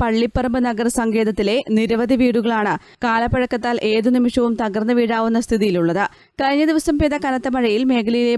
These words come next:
ബാബുവിന്റെ വീട് പൂർണ്ണമായും തകർന്നിരുന്നു. തലനാരിഴയ്ക്കാണ്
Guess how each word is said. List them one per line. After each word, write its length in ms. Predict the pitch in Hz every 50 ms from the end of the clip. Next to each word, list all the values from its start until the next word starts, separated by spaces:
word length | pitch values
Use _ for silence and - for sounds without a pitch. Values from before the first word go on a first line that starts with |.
| 208 226
ബാബുവിന്റെ 480 | 220 220 226 202 220 247 254 247 254 226
വീട് 140 | 247 240 233 226 -
പൂർണ്ണമായും 540 | 226 220 220 226 233 233 240 233 220 202 185 170
തകർന്നിരുന്നു. 520 | 196 180 185 185 180 190 185 170 170 208 196 - - - _ -
തലനാരിഴയ്ക്കാണ് 800 | 226 214 214 220 226 233 233 233 226 233 - 247 226 202 190